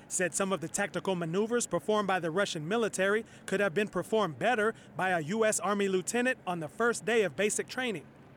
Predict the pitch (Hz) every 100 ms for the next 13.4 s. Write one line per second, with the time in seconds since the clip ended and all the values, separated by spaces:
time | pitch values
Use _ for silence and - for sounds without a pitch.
0 | - - 147 139 196 226 226 220 208 175
1 | 160 - 226 240 233 202 180 208 208 196
2 | - 240 233 175 151 110 - - - -
3 | - - 202 180 196 180 160 208 196 -
4 | - 240 - 208 170 202 196 - 208 233
5 | - - 170 156 208 233 208 240 208 160
6 | 165 220 226 202 226 214 190 202 185 151
7 | 247 220 208 214 185 190 175 208 202 226
8 | 226 139 - - - 175 180 190 185 -
9 | 156 220 220 190 - 233 214 156 - -
10 | - - - - - - 170 185 156 -
11 | 196 202 170 - 214 240 233 196 214 196
12 | 180 156 202 226 220 202 214 - 170 -
13 | 254 240 -